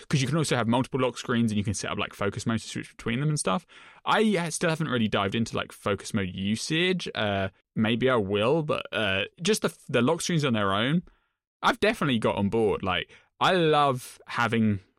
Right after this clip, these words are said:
dynamic weather on anything. I don't know what it is. I just love seeing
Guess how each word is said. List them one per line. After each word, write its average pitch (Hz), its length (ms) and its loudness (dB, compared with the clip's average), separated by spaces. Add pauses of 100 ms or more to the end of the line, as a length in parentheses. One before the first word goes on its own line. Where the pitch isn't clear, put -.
(160)
dynamic 98 420 -2
weather 87 260 -2
on 87 220 -2
anything. 98 440 -2
I 92 120 -2
don't 120 100 4
know 107 120 4
what 117 180 2
it 127 80 2
is. 107 240 2
I 101 100 -2
just 107 180 -2
love 110 320 0
seeing 110 420 0